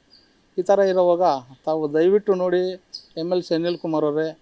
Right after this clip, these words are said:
ಇದನ್ನ ಇಲ್ಲಿಗೆ ನಿಲ್ಲಿಸ್ಬಿಡಿ. ಇಲ್ಲಾಂದರೆ ಕಡಿಮೆ ಅಂದ್ರೆ ಒಂದು ಐದು ಸಾವಿರ ಜನ ಸೇರಿಸಿ ಮುಖ್ಯಮಂತ್ರಿಗಳ ಮ-, ಮ-, ಮನೆ ಮುಂದೆ ಧರಣಿ ಮಾಡ್ತೀವಿ ನಾವು. ನಿಮ್ಮನ್ನು ಪಕ್ಷದಿಂದ ಹೊರಗಡೆ ಹಾಕ್ಬೇಕು ಅಂತ ಹೇಳ್ಬಿಟ್ಟು,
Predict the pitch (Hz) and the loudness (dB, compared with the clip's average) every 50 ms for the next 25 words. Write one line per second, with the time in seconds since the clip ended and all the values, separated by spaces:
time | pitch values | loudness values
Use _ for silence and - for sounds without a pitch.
0 | _ _ _ _ _ _ - 156 151 156 156 160 170 175 185 190 180 170 160 160 | _ _ _ _ _ _ -8 -4 -4 -2 -2 -2 -2 -2 -2 -2 0 0 -2 -4
1 | - - 151 143 139 139 143 160 180 185 180 180 180 180 185 185 185 - _ _ | -4 -6 -4 -2 -2 -2 -2 0 0 0 0 0 0 0 0 0 -2 -6 _ _
2 | _ _ _ _ _ _ _ _ _ _ _ _ _ _ _ _ _ _ _ - | _ _ _ _ _ _ _ _ _ _ _ _ _ _ _ _ _ _ _ 4
3 | 196 208 226 233 240 240 226 220 220 214 202 202 185 185 175 175 196 214 233 214 | 4 6 6 4 4 4 4 2 2 2 0 0 -2 0 2 4 4 4 4 4
4 | 214 202 - - 202 190 185 175 170 170 175 185 196 185 - - 165 151 143 - | 0 -2 0 0 0 0 2 0 0 -2 -2 -4 -4 -6 -4 -4 -6 -6 -4 -6
5 | 190 214 - _ _ _ _ _ _ _ - 185 202 214 202 _ 254 233 226 220 | -8 -8 -8 _ _ _ _ _ _ _ -8 -6 -6 -6 -2 _ 0 0 0 0
6 | 214 208 202 196 190 185 185 180 180 175 175 175 170 170 165 165 165 165 165 180 | -2 0 0 0 2 0 0 -2 -4 -4 -4 -4 -4 -4 -4 -6 -4 -2 0 0
7 | 196 202 202 180 170 165 165 202 220 - _ _ _ _ - 190 180 220 226 233 | 2 2 0 0 0 0 -2 -2 -2 -4 _ _ _ _ -6 4 6 6 6 6
8 | 220 196 170 151 135 151 139 131 131 127 131 147 160 175 185 185 185 196 226 269 | 4 4 2 2 2 0 -4 -4 -4 -4 -6 -6 -6 -6 -4 -4 -2 -2 -2 -2
9 | - - _ _ _ _ _ _ _ _ _ _ - - - 214 202 190 196 190 | -4 -6 _ _ _ _ _ _ _ _ _ _ -2 -2 -2 -2 -4 -4 -2 0
10 | 190 180 170 165 160 170 180 175 180 170 151 156 151 143 - 160 147 139 151 143 | 2 4 4 4 4 4 4 4 4 4 4 2 -4 -4 -4 -4 -2 -2 0 0
11 | 139 135 143 - 220 247 254 | 0 -2 -2 -2 -4 -6 -6